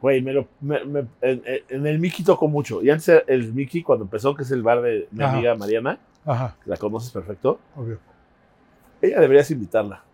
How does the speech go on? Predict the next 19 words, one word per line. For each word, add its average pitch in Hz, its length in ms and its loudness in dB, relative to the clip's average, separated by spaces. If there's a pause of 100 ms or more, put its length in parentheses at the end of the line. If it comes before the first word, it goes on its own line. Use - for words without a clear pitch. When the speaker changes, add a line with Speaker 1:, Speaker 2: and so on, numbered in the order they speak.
Speaker 2:
¿Eh? 175 300 6
Speaker 1:
Deberías 135 280 4
invitarla 117 360 0
a 104 40 -2
ella. 104 260 -6
Speaker 2:
Sí, 160 80 0
estaría 156 260 6
Speaker 1:
Se-, - 40 2
Speaker 2:
muy 180 80 -2
Speaker 1:
sería 143 160 8
un 147 60 8
Speaker 2:
cagada. 151 140 2
Speaker 1:
gran 147 80 -4
invitado. 120 300 0
Speaker 2:
Pero 180 160 8
me 185 40 -2
va 202 60 2
a - 40 2
decir, 190 300 -4